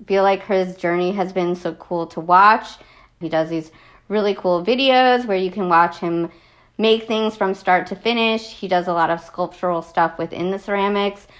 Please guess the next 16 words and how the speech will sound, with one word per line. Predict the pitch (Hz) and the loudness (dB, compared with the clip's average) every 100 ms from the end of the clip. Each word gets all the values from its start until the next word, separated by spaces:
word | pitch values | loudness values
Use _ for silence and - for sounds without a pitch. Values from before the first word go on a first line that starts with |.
| - - | -16 -2
with | 180 185 | -2 -2
layering | 175 170 170 170 170 | -2 -2 0 -2 -4
techniques. | - 160 - 170 160 - | -2 -4 -2 -4 -4 -6
So | - | -6
it's | 160 160 | -6 -4
really | 180 185 185 185 - - _ | -4 -2 -2 -4 -10 -20 _
colorful | - 311 285 285 277 262 262 | 2 6 6 4 4 4 6
and | 226 180 190 | 2 0 -2
bright. | 196 214 214 214 - - _ | 4 6 6 4 -2 -8 _
They're | 202 202 | -4 -2
really, | 208 202 240 240 214 | -2 -2 -2 -2 -4
really | 175 185 175 175 170 165 | -2 -2 -2 -2 -4 -6
interesting | - 170 170 165 165 160 | -6 -8 -8 -8 -6 -4
and | 160 | -4
not | 156 - | -4 -6
something | - 156 160 156 156 160 | -8 -8 -6 -6 -6 -8